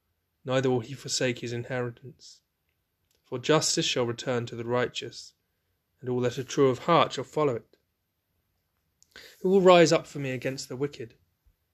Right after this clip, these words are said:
Who will take my part against the evildoers? If the Lord had not helped me,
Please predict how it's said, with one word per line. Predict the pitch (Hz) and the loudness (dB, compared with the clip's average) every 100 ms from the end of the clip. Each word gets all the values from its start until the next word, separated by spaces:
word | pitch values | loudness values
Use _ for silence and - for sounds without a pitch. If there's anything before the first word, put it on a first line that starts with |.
| _ | _
Who | 151 | -2
will | 139 | -2
take | 139 147 - | 0 -2 -2
my | 139 | -6
part | 131 - 147 123 | -6 -2 0 0
against | 131 131 135 | -4 -6 -6
the | 127 | -6
evildoers? | 123 120 123 151 135 110 - _ _ _ _ _ _ _ _ _ - | -6 -4 -2 -2 -2 -10 -14 _ _ _ _ _ _ _ _ _ -14
If | 160 | -6
the | 147 | 0
Lord | 131 135 131 | 4 6 4
had | 135 | 0
not | 127 120 | -4 0
helped | 143 139 - | 0 0 -2
me, | 123 117 127 | -12 -10 -12